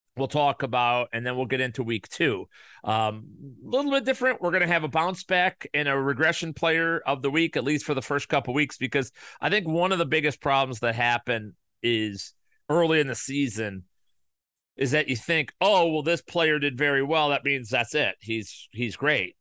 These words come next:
Or this person, this player sucked and it's over for him. He has no chance. Well, that's, none of that's true.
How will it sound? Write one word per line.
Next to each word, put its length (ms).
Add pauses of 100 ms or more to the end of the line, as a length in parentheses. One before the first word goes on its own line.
(120)
Or 140
this 140
person, 580
this 160
player 320
sucked 600
and 280
it's 140
over 300
for 160
him. 180
He 80
has 140
no 100
chance. 460
Well, 120
that's, 300
none 280
of 60
that's 240
true. 340